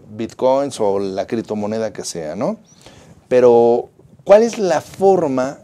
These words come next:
en la que tú al recibir, ¿no? Tú como comerciante o como negociante, al momento de recibir una Bitcoin,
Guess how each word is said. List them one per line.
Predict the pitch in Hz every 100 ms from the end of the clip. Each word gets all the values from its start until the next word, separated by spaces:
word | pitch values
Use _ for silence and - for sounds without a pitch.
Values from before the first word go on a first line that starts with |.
| -
en | 117 107
la | 107 110
que | 110 104
tú | - 147 147
al | 123 101
recibir, | 107 117 - 123 127 151 151 165 - - - - - _ -
¿no? | 98 113
Tú | - 127 127 123
como | 120 104 95 92 87 85 82 85 _ _ - - - _ _ 101
comerciante | 98 - 113 120 120 117 110
o | 101
como | 95 87 87
negociante, | 90 90 - 113 110 107 - - - - - -
al | 107 117
momento | 117 139 156
de | 123
recibir | 104 113 120 131 -
una | 123 120
Bitcoin, | 120 - 120 120